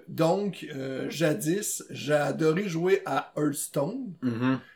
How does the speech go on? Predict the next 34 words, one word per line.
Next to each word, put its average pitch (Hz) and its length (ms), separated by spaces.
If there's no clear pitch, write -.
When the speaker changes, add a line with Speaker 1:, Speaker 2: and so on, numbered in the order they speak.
Speaker 1:
Mais, 156 460
euh, 131 260
Hearthstone, 190 460
j'ai 156 160
joué 151 240
peut-être 175 480
pendant 147 260
six - 320
mois. 175 460
Speaker 2:
J'aimais 147 300
ça 302 100
aussi, 254 240
Hearthstone, 170 460
moi, 160 160
Speaker 1:
Ouais. 165 80
Speaker 2:
j'ai 127 100
joué 175 140
pas 175 100
mal, - 140
Speaker 1:
Bon, 151 80
Speaker 2:
hein. - 260
Speaker 1:
mais - 140
si 196 200
t'as 202 100
aimé 196 180
Hearthstone, 208 460
c'est - 120
le 147 140
même 208 600
créateur 185 720
qui 151 120
est 135 80
sorti - 420
de 165 120